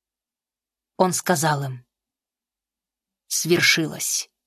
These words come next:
Всё. Всё, что произошло в промежутке между гибелью отца и нынешним моментом, со смертью великого хана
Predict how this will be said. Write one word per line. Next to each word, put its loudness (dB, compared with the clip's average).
Всё. -4
Всё, 0
что 0
произошло 4
в -8
промежутке 2
между 2
гибелью 2
отца 2
и 4
нынешним 2
моментом, 0
со 2
смертью 4
великого 4
хана 2